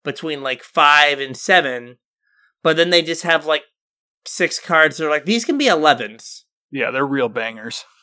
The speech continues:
Speaker 1: And that's how we're gonna sell the packs.
Speaker 2: Yeah.
Speaker 1: This set feels like the power level,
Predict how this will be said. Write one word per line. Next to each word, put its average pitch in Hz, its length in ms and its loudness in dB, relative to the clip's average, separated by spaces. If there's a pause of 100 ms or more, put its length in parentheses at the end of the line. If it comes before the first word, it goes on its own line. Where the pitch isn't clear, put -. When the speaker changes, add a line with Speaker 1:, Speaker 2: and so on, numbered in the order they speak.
(220)
Speaker 1:
And 160 440 6
that's 165 300 4
how 190 100 2
we're 175 100 2
gonna 170 160 2
sell 156 240 0
the 127 80 -10
packs. - 640 -4 (500)
Speaker 2:
Yeah. 139 120 -2
Speaker 1:
This 196 180 2
set - 240 2
feels 180 260 0
like 147 420 -2
the 156 160 -6
power 170 440 -2
level, 147 720 -2